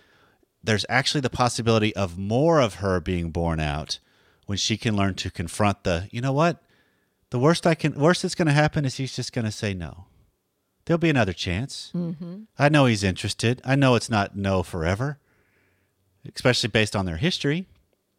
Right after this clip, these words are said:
Speaker 2: Yeah.
Speaker 1: From what she's describing.
Speaker 2: Yeah. It sounds like he pursues her and initiates.
Speaker 1: So I think that's one of those things that can be really beneficial if you just kinda get into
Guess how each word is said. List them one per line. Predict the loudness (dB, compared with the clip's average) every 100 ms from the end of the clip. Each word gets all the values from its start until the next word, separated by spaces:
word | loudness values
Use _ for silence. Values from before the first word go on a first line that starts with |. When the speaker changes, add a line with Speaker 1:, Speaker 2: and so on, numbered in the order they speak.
| _ _ _ _ _ _
Speaker 2:
Yeah. | 2 2
Speaker 1:
From | 4 4
what | 4
she's | 2 -2
describing. | -2 2 4 4 4 2
Speaker 2:
Yeah. | 2 -2
It | -4
sounds | -4 0
like | -2 0
he | -2
pursues | 0 -2 -2 -2 -2 -4
her | -4 -2
and | -4
initiates. | -4 -4 -6 -6 -6 -6 -8 -8
Speaker 1:
So | 2 2 2 0
I | -2
think | -2 2
that's | 0 2
one | 4 4
of |
those | 4 2 2
things | 0 0
that | -4 -4
can | -4
be | -2
really | -2 2 4 4 4 0 -4 _ _ _ 0
beneficial | 0 2 2 2 0
if | 2
you | 0
just | 0 -2
kinda | 0 0 2
get | 4
into | 4 2 2 2 2